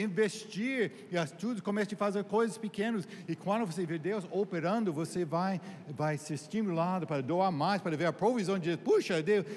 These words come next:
aquele projeto para a igreja, e agora minhas finanças melhoraram ainda mais, então próxima vez eu vou dar mais." Essas coisas, irmãos, mas Deus estava querendo,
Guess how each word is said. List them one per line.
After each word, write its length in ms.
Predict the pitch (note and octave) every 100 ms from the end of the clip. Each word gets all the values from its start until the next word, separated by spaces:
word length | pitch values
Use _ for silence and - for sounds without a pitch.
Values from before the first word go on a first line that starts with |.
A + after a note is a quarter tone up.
| G3+
aquele 340 | F#3 F3 G3+
projeto 460 | E3+ E3 D3+ A#3+ A#3
para 120 | F#3+
a 40 | F3
igreja, 640 | D3 G3 B3+ C4+ F3+ D#3 - - -
e 120 | A3+
agora 340 | G3+ G3 C4
minhas 240 | A#3+ A#3 -
finanças 420 | G#3+ A3 A#3 G3+
melhoraram 460 | G3+ A#3 G3+ G#3+
ainda 240 | A#3 G#3+ A3
mais, 240 | F3+ A#3+
então 220 | F3 G#3
próxima 360 | F#3 E3+ A3 A#3+
vez 220 | G#3 A#3
eu 60 | B3
vou 100 | C4
dar 160 | B3
mais." 640 | C4+ D4+ C3 B2 B2 - - - - - - - - - - - - - - - - - -
Essas 260 | E3+ F3 G3
coisas, 400 | - G#3 B3+ F#3+
irmãos, 240 | F3 E3+
mas 160 | D#3+ D#3 - -
Deus 400 | C#3 F3+ C4 C#4
estava 400 | G#3 F3+ G#3+ G3+
querendo, 720 | G3 - F3+ F#3+ C4+ C#4 A#3